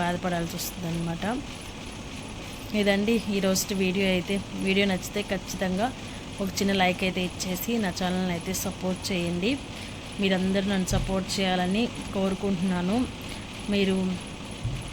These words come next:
ఆ మెంబర్‌షిప్ తీసుకోవాల్సిన అవసరం కూడా లేదు. చిన్న లైక్ ఇచ్చి సపోర్ట్ చేయండి. వీలైతే ఒక చిన్న కామెంట్ చేయండి, ఏదన్నా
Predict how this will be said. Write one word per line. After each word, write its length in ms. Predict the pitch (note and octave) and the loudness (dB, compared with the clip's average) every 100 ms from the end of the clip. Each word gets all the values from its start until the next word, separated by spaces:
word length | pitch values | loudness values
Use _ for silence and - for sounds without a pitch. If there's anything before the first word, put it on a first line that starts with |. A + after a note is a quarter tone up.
| - - - - - | -10 -10 -10 -8 -2
ఆ 40 | G3+ | 2
మెంబర్‌షిప్ 440 | F#3+ G3+ G3+ G3+ F3+ | 4 6 4 2 0
తీసుకోవాల్సిన 540 | F#3+ - G3 F#3 F3+ F#3 | 0 0 0 0 2 0
అవసరం 300 | F3+ F3 F#3+ F3+ | 0 0 0 2
కూడా 120 | F3+ E3+ | 0 0
లేదు. 140 | F3 A3 - | -2 -2 2
చిన్న 160 | G3 G3 F3+ | 4 4 4
లైక్ 200 | F#3+ G#3+ | 2 0
ఇచ్చి 120 | F#3+ - | -2 0
సపోర్ట్ 340 | G3 - F#3 - G#3+ | 0 0 -2 0 0
చేయండి. 380 | F#3 F3+ F#3 B3+ - - - G3+ | 2 2 2 0 -2 -8 -4 2
వీలైతే 340 | G#3 G3+ G3 G3+ | 6 6 6 2
ఒక 100 | - - | 2 0
చిన్న 160 | G3+ G3+ - | 0 0 2
కామెంట్ 360 | F#3+ G3 G3+ F#3+ | 2 4 2 2
చేయండి, 320 | G3+ F3+ F#3 G3+ | 2 2 2 2
ఏదన్నా 320 | F#3 F3+ F#3+ | 2 2 2